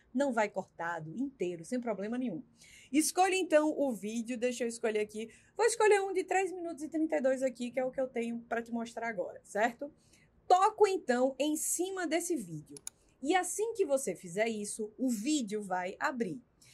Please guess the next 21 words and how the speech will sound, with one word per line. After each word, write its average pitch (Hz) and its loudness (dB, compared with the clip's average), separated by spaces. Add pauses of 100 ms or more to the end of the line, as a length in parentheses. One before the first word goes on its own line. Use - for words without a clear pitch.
(100)
E 220 -4
você 285 4
vai 320 0
observar 196 -2 (100)
que 233 -4
no 254 2
canto 196 -4 (140)
inferior 220 0 (160)
esquerdo, 233 -2 (260)
você 220 2
tem 226 -4
um 226 -4
quadrado 214 4
com - -4
a 240 0
setinha 214 -6
pra 233 0
cima. 165 -4 (340)
Toque 330 2 (240)
nessa 240 4
opção 196 -2